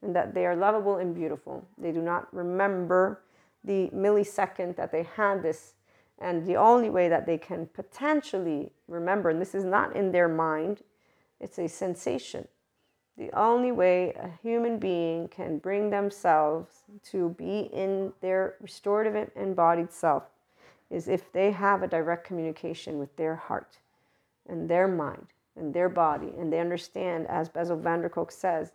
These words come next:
to be able and sit with your sensations is what is needed, first of all, before you can maybe evaluate all of those stories, the predictions, and everything that your brain is using to translate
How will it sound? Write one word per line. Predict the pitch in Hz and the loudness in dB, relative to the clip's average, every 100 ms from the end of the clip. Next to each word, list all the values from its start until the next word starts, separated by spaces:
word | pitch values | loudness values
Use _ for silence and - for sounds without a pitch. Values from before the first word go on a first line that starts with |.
| _ | _
to | - | -14
be | 185 185 | -2 2
able | 196 | 2
and | 180 175 | 0 -4
sit | - - - | -4 -2 -2
with | - 202 | -2 -4
your | 190 | -6
sensations | 190 180 - 175 170 165 170 - | -6 -8 -6 -6 -4 -6 -8 -8
is | 180 | -6
what | 180 180 | -2 -2
is | 180 175 | -2 -2
needed, | 190 196 175 | 0 0 0
first | - 208 208 - | -2 -4 -4 -4
of | 180 | -2
all, | 170 | -2
before | 185 - 196 185 | -2 -6 -6 -4
you | 180 | -6
can | 208 196 175 208 | -8 -8 -6 0
maybe | 240 262 202 | 0 2 2
evaluate | 170 165 165 165 165 - | 4 4 4 2 0 -2
all | 180 185 185 | 0 2 0
of | 175 | 0
those | 175 170 - _ _ _ _ | -2 -2 -6 _ _ _ _
stories, | - 202 196 180 170 | -10 -2 0 0 -2
the | 175 | -8
predictions, | 196 175 180 - 170 165 | -8 -6 -6 -4 -2 0
and | 180 | 0
everything | 196 220 208 190 | -2 -4 -4 -2
that | 175 | 0
your | 185 170 | 0 -2
brain | 180 175 180 185 | -2 -2 -2 -2
is | 165 170 | -2 -4
using | 180 214 233 175 175 | -4 -2 -2 -2 -4
to | 170 | -4
translate | - - 226 202 196 196 165 165 | -10 -12 -6 -4 -4 -2 -2 -2